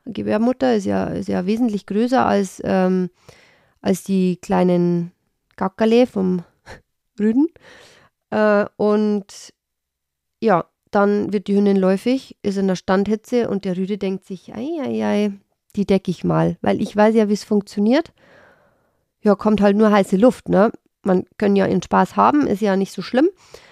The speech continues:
Aber, äh, grundsätzlich kann man jetzt nicht hundertprozentig davon ausgehen, dass der Rüde dann überhaupt kein Interesse mehr an Hündinnen hat, an läufigen Hündinnen.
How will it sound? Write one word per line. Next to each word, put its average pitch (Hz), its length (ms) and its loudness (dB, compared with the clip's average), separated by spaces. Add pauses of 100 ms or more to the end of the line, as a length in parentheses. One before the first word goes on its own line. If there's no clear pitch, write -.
(280)
Aber, 202 640 4 (160)
äh, 190 80 -4
grundsätzlich 220 720 -2 (100)
kann 202 160 -2
man 190 140 0
jetzt 185 180 -4
nicht 247 240 2
hundertprozentig 202 640 2
davon 185 280 -4
ausgehen, 190 480 -2
dass 185 200 -6
der 175 260 -2
Rüde 185 220 -4
dann 175 160 0
überhaupt 180 500 -2
kein 180 220 0
Interesse 175 480 -6
mehr 165 240 -2
an 160 180 -6
Hündinnen 190 460 0
hat, 175 160 -10
an 165 120 -6
läufigen 175 360 -4
Hündinnen. 185 360 -2